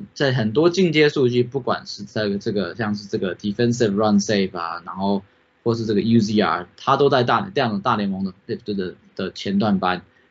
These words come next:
像他这个 defensive，defensive run save 的部分呢，他在大联盟，哦，前两，前几天看到的数据，他是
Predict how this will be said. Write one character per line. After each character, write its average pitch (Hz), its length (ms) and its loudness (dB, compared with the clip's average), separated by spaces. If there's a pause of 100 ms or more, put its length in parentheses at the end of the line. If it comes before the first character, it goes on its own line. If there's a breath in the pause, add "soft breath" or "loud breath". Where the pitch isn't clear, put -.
像 156 160 -2
他 143 120 2
这 135 140 -2
个 104 240 0
defensive，defensive 120 1300 -4
run 110 260 -2
save 104 280 0
的 98 100 -2
部 104 160 -4
分 101 180 -4
呢， 92 100 -6
他 107 120 -4
在 117 100 0
大 104 140 0
联 98 120 0
盟， 90 220 -12 (140)
哦， 95 200 -10
前 - 120 -2
两， 107 160 -4
前 147 160 -4
几 135 40 0
天 117 140 2
看 117 140 0
到 107 80 2
的 98 60 0
数 110 120 -2
据， 104 140 -4
他 101 120 -4
是 110 280 -4